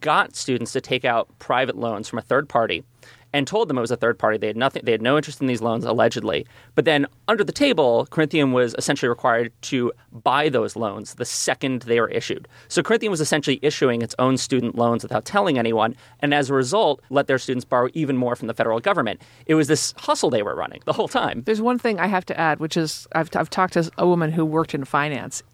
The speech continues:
Speaker 2: at Corinthian. She actually explained to me that they also raised the tuition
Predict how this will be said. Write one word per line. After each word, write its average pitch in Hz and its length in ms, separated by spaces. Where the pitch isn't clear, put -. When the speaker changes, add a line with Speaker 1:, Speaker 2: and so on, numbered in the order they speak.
Speaker 2:
at 165 200
Corinthian. 139 520
She 220 240
actually 196 260
explained 170 280
to - 80
me 160 80
that 156 160
they 160 140
also 196 460
raised 175 420
the 190 80
tuition 185 680